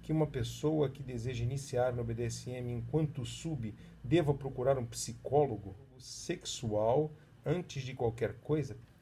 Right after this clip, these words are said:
Essa pergunta nem é muito demorada de responder, já vou direto no, na chave.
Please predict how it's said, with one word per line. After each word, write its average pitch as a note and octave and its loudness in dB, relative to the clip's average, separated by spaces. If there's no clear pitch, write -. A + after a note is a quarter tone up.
Essa B2+ -2
pergunta C3+ 0
nem C#3 0
é D3+ 2
muito C#3+ 0
demorada C3 2
de B2 -6
responder, C3 0
já C#3 2
vou C3+ 0
direto C3+ 0
no, C#3 0
na C3 -4
chave. G2+ -2